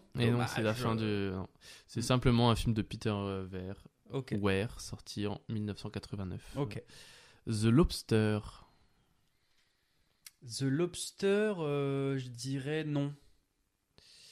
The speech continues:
Speaker 1: Non, c'est
Speaker 2: Ok.
Speaker 1: un film de Yorgos Lanthimos,
Speaker 2: Très
Speaker 1: sorti
Speaker 2: bon
Speaker 1: en
Speaker 2: film.
Speaker 1: deux mille quinze, très bon film.
Speaker 2: Très bon film.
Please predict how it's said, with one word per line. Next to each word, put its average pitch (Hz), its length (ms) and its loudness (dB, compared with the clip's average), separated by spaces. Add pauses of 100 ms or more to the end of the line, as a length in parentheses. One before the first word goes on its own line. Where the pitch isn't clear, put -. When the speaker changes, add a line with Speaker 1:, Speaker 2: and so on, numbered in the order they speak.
(180)
Speaker 1:
Non, 175 180 4 (280)
c'est - 160 0
Speaker 2:
Ok. 147 80 4
Speaker 1:
un 139 60 8
film 147 300 6
de 135 140 4
Yorgos 113 460 4
Lanthimos, 107 680 -2 (120)
Speaker 2:
Très - 180 -2
Speaker 1:
sorti - 0 -
Speaker 2:
bon 120 140 2
Speaker 1:
en - 40 -6
Speaker 2:
film. 113 180 0
Speaker 1:
deux 107 80 2
mille 95 180 -4
quinze, 104 300 -4
très - 240 -2
bon 101 160 -4
film. 107 240 -6
Speaker 2:
Très 120 100 -4
bon 131 100 -10
film. - 220 -14